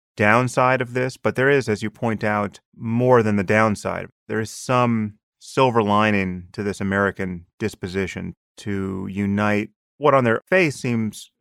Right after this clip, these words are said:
like very different trends, but they all sort of push in the direction of believing things strongly on insufficient evidence.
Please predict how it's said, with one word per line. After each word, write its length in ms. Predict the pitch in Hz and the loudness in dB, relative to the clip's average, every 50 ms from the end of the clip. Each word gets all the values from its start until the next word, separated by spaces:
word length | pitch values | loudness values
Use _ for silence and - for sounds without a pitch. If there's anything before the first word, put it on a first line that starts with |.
| _ | _
like 260 | - 117 113 104 98 - | -10 -8 -8 -8 -6 -4
very 160 | 160 151 120 | -2 -2 -2
different 560 | 92 92 - 131 127 - - 117 104 95 - | -4 -4 -4 -4 -2 -2 -2 -2 -2 -2 -6
trends, 560 | - - - 135 123 110 98 95 92 90 - | -8 -4 0 2 2 2 2 -2 -4 -8 -10
but 140 | - - - | -12 -10 -6
they 80 | 110 113 | -4 -2
all 260 | 127 135 135 131 120 | -2 0 -2 -2 -4
sort 260 | - - 120 113 104 | -6 -6 -4 -4 -4
of 120 | 98 90 85 _ _ _ | -4 -6 -8 _ _ _
push 380 | - - - 147 139 123 - - | -12 -4 0 0 0 0 0 -4
in 80 | 117 107 | -4 -4
the 80 | 110 | -4
direction 640 | 101 - 107 104 110 107 110 - - - 107 101 104 | -2 -2 0 2 2 2 2 -2 -4 -6 -6 -6 -6
of 480 | - 107 98 95 95 95 95 87 - _ _ _ _ _ _ _ _ - 117 | -6 -6 -6 -6 -6 -6 -8 -10 -14 _ _ _ _ _ _ _ _ -12 -4
believing 1080 | 101 120 117 113 110 117 127 139 139 127 120 120 113 110 110 107 107 104 98 92 92 _ _ _ _ - | 0 0 0 0 0 0 0 0 0 2 2 2 2 2 2 2 0 0 -2 -6 -10 _ _ _ _ -2
things 340 | 120 113 110 104 101 95 - | 0 0 2 2 0 -2 -4
strongly 680 | - - - 110 107 107 110 110 104 101 95 95 92 95 | -8 -6 -2 0 2 2 2 2 0 0 -2 -2 -2 -2
on 200 | 95 95 95 98 | -2 -2 -2 -2
insufficient 540 | 101 98 - - 101 - 101 95 - 98 | -4 -4 -6 -8 -8 -6 -6 -6 -4 -4
evidence. 440 | 92 95 90 92 - 82 - - - | -4 -4 -4 -4 -8 -12 -16 -20 -20